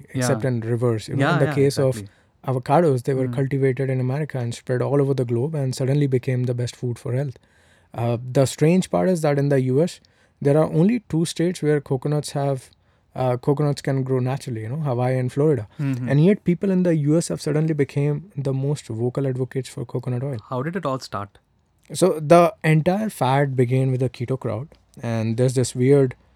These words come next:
Speaker 2: invention called bulletproof coffee, which is basically people adding fat to their coffees and calling it, uh, n-,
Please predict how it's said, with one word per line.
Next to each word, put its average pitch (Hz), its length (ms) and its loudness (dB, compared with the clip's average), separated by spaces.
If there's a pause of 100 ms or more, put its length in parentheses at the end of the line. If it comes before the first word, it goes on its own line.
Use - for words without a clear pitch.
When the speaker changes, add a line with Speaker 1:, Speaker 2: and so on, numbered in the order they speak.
(280)
Speaker 2:
invention 135 480 0
called 123 220 -2
bulletproof 123 480 -2
coffee, 135 260 -4
which 117 200 -6
is 123 100 -2
basically 127 400 0
people 123 320 -4
adding 117 400 -6
fat 127 380 -2
to 131 80 -2
their 123 160 -2
coffees 127 420 -2
and 120 120 -4
calling 123 280 -2
it, 117 220 -6 (420)
uh, 110 260 0 (280)
n-, 123 280 -2